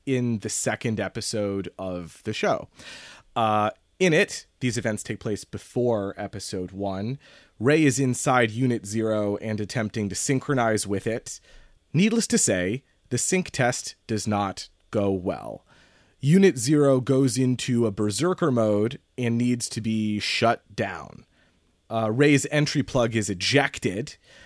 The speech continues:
and Unit Zero is covered in this sort of, uh, cement cooling goop.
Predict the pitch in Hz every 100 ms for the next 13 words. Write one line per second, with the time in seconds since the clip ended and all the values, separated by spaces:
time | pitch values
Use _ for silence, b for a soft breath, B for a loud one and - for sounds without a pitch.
0 | B 135 127 120 117 175 139 151 147 131
1 | 117 - - 123 135 120 113 110 107 -
2 | - 117 107 104 95 92 - - - _
3 | 107 107 101 98 - - - - 143 135
4 | 143 131 - - - - 175 160 143 127
5 | 123 117 113 107 104 98 - 107 110 123
6 | 117